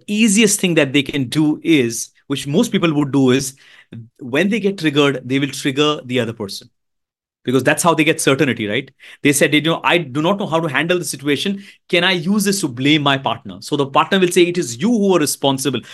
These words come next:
You should have done this. You should have done this." And this could escalate to conflict. And imagine what happens to the emotion.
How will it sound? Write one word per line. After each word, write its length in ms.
You 160
should 160
have 140
done 160
this. 200
You 120
should 140
have 200
done 140
this." 160
And 160
this 160
could 220
escalate 500
to 100
conflict. 580
And 120
imagine 320
what 100
happens 300
to 80
the 100
emotion. 460